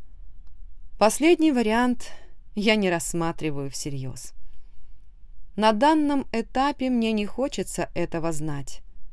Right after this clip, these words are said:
Не хочется, чтобы ответ проскользнул на странице слишком рано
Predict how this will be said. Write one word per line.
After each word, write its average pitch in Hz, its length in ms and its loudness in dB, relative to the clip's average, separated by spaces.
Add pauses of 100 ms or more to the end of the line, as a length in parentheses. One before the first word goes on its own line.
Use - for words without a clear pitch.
(680)
Не 202 140 6
хочется, 190 580 2
чтобы 180 380 4
ответ 170 760 0
проскользнул 165 760 4
на 160 140 4
странице 170 800 0 (400)
слишком 190 500 2
рано 190 480 2